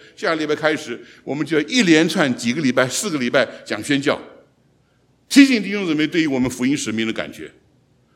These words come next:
而且发现我们有很多可以做的事情。这些事情的目的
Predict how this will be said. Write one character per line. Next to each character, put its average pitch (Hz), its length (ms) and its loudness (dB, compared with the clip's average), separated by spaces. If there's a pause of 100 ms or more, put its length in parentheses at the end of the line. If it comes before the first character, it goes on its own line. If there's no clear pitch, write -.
(140)
而 143 140 0
且 139 160 -4
发 175 240 -8
现 165 240 -2
我 117 80 -6
们 127 100 -4
有 123 80 -4
很 104 220 -8
多 110 100 -6
可 110 160 -8
以 92 40 -4
做 101 180 -4
的 82 80 -6
事 - 160 -10
情。 - 180 -16 (760)
这 302 180 6
些 220 180 0
事 202 200 -4
情 170 120 -2
的 180 80 -2
目 254 220 2
的 180 160 -2